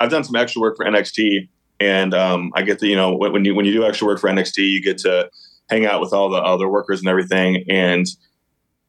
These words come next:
especially right now, probably more than ever, there's just such a sense of complacency in there. Like, so many people are just like, "I'm here, I'm done, I don't have to work anymore." And those people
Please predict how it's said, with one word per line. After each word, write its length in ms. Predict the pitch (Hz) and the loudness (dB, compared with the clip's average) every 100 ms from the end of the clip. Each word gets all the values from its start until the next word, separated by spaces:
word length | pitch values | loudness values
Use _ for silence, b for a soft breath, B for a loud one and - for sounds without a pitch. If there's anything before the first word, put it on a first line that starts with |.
| _ - | _ -4
especially 420 | - 190 - 156 | 0 -2 0 0
right 220 | 127 117 | 2 2
now, 220 | 120 113 | 2 0
probably 220 | 131 127 120 | 0 0 2
more 180 | 120 | 2
than 120 | 110 110 | 2 2
ever, 360 | 101 90 85 - _ _ _ _ | 0 -2 -6 -12 _ _ _ _
there's 200 | 120 151 | -2 0
just 300 | 147 123 - | 2 0 0
such 300 | - 151 - | -2 -2 0
a 340 | 135 120 110 104 | 0 2 2 2
sense 260 | 120 123 | 0 -2
of 120 | - - | -2 -2
complacency 640 | 101 98 101 101 92 87 | 0 2 2 0 0 0
in 120 | 82 | 0
there. 180 | 78 - | -2 -2
Like, 200 | 92 87 | 0 0
so 300 | - - 117 | -2 -2 0
many 240 | 127 120 107 | 2 0 0
people 340 | 113 107 101 | 0 2 0
are 60 | 98 | 0
just 160 | 101 | 0
like, 120 | 101 87 | 0 0
"I'm 160 | 131 147 | 0 2
here, 440 | 151 135 131 123 - | 2 2 0 -4 -6
I'm 140 | 117 | -2
done, 260 | 117 110 110 | 0 0 0
I 60 | 107 | -2
don't 120 | 104 | -2
have 140 | 104 | -6
to 100 | 104 | -2
work 180 | 98 95 | -2 -2
anymore." 400 | 92 85 82 - - b b b 104 | -8 -10 -8 -8 -10 b b b 0
And 120 | 110 | 2
those 160 | 113 | 0
people 600 | 113 127 120 110 101 101 | 0 0 2 2 2 -2